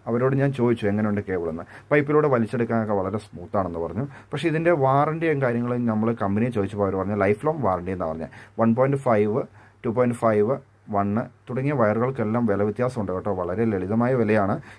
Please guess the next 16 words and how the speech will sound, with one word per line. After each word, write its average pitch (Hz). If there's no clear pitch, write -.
കാരണം 135
ജി 117
എസ് 135
ടി 156
ബില്ലുണ്ട്. 117
അവർ 117
ഇടനിലക്കാരില്ലാതെ 147
കസ്റ്റമേഴ്സിൻ്റെ 131
കയ്യിൽ 131
എത്തിക്കുന്നതുകൊണ്ടാണ് 143
ഈ 101
വിലയ്ക്ക് 101
കൊടുക്കാൻ 92
പറ്റുന്നത് 101
എന്നതുകൂടി 107
കൂട്ടിച്ചേർക്കുകയാണ്. 104